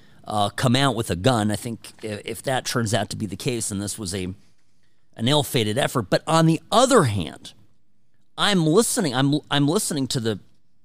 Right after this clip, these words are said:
reporting, and I'm, I'm reading these, the, the facts of this case, and I, I'm just thinking all the opportunities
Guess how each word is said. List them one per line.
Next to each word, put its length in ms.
reporting, 560
and 140
I'm, 220
I'm 200
reading 360
these, 260
the, 160
the 240
facts 320
of 80
this 140
case, 260
and 100
I, 200
I'm 100
just 160
thinking 300
all 240
the 200
opportunities 1000